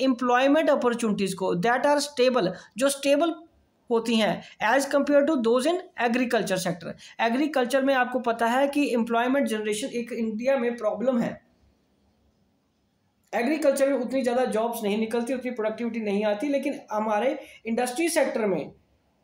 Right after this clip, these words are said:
अगर हम industry को ग्रो करते रहें तो regular basis पे jobs भी, employment opportunities भी आती रहती हैं। और ये सेक्टर ऐसा सेक्टर है जो tertiary sector को भी चलाता है। Secondary sector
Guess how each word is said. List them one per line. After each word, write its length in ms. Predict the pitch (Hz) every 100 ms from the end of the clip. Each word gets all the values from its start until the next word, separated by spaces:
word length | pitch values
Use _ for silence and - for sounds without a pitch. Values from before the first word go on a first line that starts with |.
| _ 208
अगर 240 | 240 311
हम 260 | 254 185 202
industry 360 | 226 240 240 294
को 180 | 294
ग्रो 220 | 233 254 277
करते 320 | 226 214 214
रहें 280 | 208 294 302
तो 140 | 311 208
regular 280 | 214 269 320
basis 320 | 269 247 247
पे 160 | 277
jobs 460 | 220 196 208 226 -
भी, 280 | 226 302 320 - - -
employment 420 | 240 247 269 302
opportunities 520 | 285 277 262 254 254
भी 100 | 277
आती 280 | 233 214 233
रहती 260 | 226 226 294
हैं। 80 |
और 220 | 302 269 277
ये 200 | 302 - _
सेक्टर 360 | - - 247 285
ऐसा 360 | - 262 262 320
सेक्टर 320 | 285 - 240
है 200 | 277 330 - - -
जो 100 | 294
tertiary 440 | 285 277 330 359
sector 300 | 339 311 311
को 100 | 302
भी 100 | 302
चलाता 380 | 254 254 214 202
है। 260 | 170 - - _ _ _ _ _ _ _ _ _ _ _ _ _ _ _ _ _ _ _ _ _ _ _
Secondary 440 | - 233 262 262 277
sector 280 | 240 240